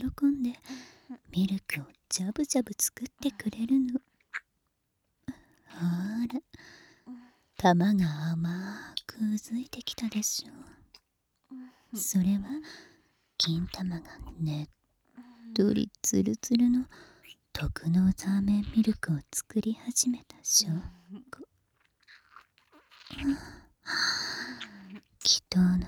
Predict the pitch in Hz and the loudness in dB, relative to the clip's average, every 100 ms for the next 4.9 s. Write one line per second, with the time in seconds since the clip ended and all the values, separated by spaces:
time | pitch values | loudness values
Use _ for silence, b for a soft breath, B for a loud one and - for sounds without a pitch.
0 | - - 196 262 240 214 - - - - | -4 -12 -10 -10 -12 -2 0 0 -6 -12
1 | - - - - - _ _ - - _ | -16 -16 -20 -20 -20 _ _ -10 -10 _
2 | _ - 185 196 226 - 202 208 214 226 | _ 6 8 10 8 4 6 6 6 2
3 | - 240 254 226 214 214 220 240 226 214 | 6 10 10 10 8 8 8 6 6 6
4 | 214 233 311 - - - - _ - | 6 6 4 -4 -16 -20 -20 _ -20